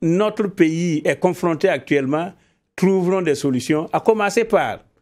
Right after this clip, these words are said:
l'insécurité qu'il faut éradiquer, la cherté de la vie, les problèmes sanitaires, les problèmes sociaux et les problèmes scolaires.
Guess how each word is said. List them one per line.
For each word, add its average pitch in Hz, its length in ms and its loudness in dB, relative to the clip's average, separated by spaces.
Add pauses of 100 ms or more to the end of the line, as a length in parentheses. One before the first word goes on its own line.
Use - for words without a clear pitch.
(340)
l'insécurité 170 840 0
qu'il 160 160 -4
faut 165 320 -2
éradiquer, 135 680 -2 (720)
la 156 200 2
cherté 190 420 2
de 156 100 -4
la 135 200 0
vie, 160 360 -6 (520)
les 160 360 2
problèmes 180 520 0
sanitaires, 165 680 2
les 165 160 0
problèmes 185 480 0
sociaux 180 720 0 (460)
et 196 80 8
les 220 140 2
problèmes 240 340 0
scolaires. 226 560 0